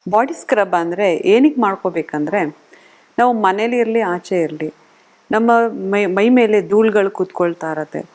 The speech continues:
ಗೊತ್ತಿಲ್ದೇ ಇರೋನ್ಗೆ ಅದು ಸ್ಟೋರ್ ಆಗಿ ಅದು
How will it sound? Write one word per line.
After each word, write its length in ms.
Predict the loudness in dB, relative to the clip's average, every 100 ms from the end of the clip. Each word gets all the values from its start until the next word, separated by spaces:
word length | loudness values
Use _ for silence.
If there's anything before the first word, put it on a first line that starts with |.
| _ _ -4
ಗೊತ್ತಿಲ್ದೇ 420 | -2 2 2 2
ಇರೋನ್ಗೆ 420 | 2 0 -2 -2
ಅದು 220 | -2 -2 -6
ಸ್ಟೋರ್ 400 | -4 0 2 2
ಆಗಿ 460 | 0 -2 -4 -4 -10 -20 _ -10
ಅದು 340 | -4 -2 -2